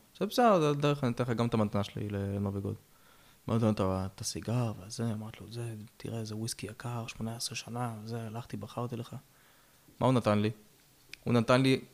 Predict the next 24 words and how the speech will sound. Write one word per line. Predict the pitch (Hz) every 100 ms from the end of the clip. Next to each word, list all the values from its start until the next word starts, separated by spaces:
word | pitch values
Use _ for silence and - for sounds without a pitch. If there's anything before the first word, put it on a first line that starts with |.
| -
מתנה | 101 101 107
שהוא | -
קיבל | - 107
מהעבודה | 110 104 95 98 101
שלו | - 135 143 -
לפני | - 98
כמה | 95 110
חודשים, | 107 107 95 107 123 143 - - - _ - - _ _ _ -
שזה | - 101
שתי | 98 110
כוסות | 113 - 117
אלומיניום, | 113 107 104 123 147 143 - _ _ _ _ _ _ -
וכזה | 101 101
שוקולדים, | 104 101 - 107 117 110
הוא | 98
עושה | 107
כזה, | 104 104
"תשמע, | - 101
לא | 101
יודע | 110
אם | 107
השוקולדים | 107 107 104 107
עדיין | 107 110 110
טובים, | 104 107 120